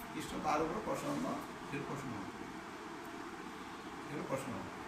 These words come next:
যাই হোক, কালীয় পত্নীগণ এরূপে কৃষ্ণ মাহাত্ম্য কীর্তন করতে করতে কৃষ্ণচরণে অসংখ্য প্রণাম করিয়া পরে সেই কৃষ্ণচরণে কালিয়ার অপরাধ ক্ষমা করুন, তাহার পান দিয়ে পরিপূরিত হইয়া বলিলেন, হে বিশ্ববিধাতা, অনন্ত কোটি ব্রহ্মাণ্ড, তাহার অনন্ত জীব, অনন্ত বস্তু আপনারই সৃষ্টি। আপনি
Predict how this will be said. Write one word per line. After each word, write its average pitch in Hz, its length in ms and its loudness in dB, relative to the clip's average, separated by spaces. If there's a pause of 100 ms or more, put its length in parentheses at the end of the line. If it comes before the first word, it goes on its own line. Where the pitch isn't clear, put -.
(580)
যাই 170 140 10
হোক, - 140 8
কালীয় 208 260 12
পত্নীগণ 226 440 6
এরূপে 214 360 6
কৃষ্ণ 165 480 2
মাহাত্ম্য - 360 8
কীর্তন 190 240 0 (100)
করতে 175 240 2
করতে 165 340 2
কৃষ্ণচরণে 165 480 2
অসংখ্য 143 380 2
প্রণাম 156 300 6
করিয়া 156 180 4
পরে 147 320 2
সেই 151 140 2
কৃষ্ণচরণে 143 480 2
কালিয়ার 139 320 4
অপরাধ 135 320 6 (100)
ক্ষমা - 220 4
করুন, 143 280 4
তাহার 135 240 4
পান 135 220 4
দিয়ে 156 160 0
পরিপূরিত 135 600 0
হইয়া 127 120 2
বলিলেন, 143 340 6 (640)
হে 180 80 6
বিশ্ববিধাতা, 165 680 8
অনন্ত 165 380 10
কোটি 180 200 0
ব্রহ্মাণ্ড, 160 540 4
তাহার 139 200 8
অনন্ত 165 380 6
জীব, 147 140 4
অনন্ত 151 400 2
বস্তু 135 240 2
আপনারই 135 400 4
সৃষ্টি। - 260 -2 (640)
আপনি 196 240 2